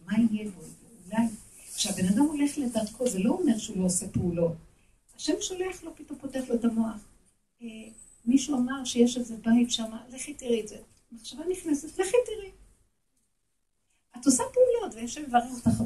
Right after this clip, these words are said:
כל פעולה הכי קטנה שאת עושה, יש ברכה. זה לא אומר שאת לא פועלת פעולות, אבל הפעולות קטנות, בלי מניעות, הכל בפשטות, מגיע. אל תיכנסו בבלבולים, אל תיכנסו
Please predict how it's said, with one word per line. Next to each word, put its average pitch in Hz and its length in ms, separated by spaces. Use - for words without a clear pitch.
כל 349 220
פעולה 269 220
הכי 269 160
קטנה 240 320
שאת - 220
עושה, 208 240
יש 180 180
ברכה. - 140
זה 202 160
לא 233 140
אומר 415 220
שאת 220 320
לא 214 200
פועלת 190 380
פעולות, 180 280
אבל 220 120
הפעולות 233 460
קטנות, 180 520
בלי 269 400
מניעות, 214 640
הכל - 280
בפשטות, 208 800
מגיע. 330 280
אל 247 180
תיכנסו 247 840
בבלבולים, 180 680
אל 285 60
תיכנסו 226 920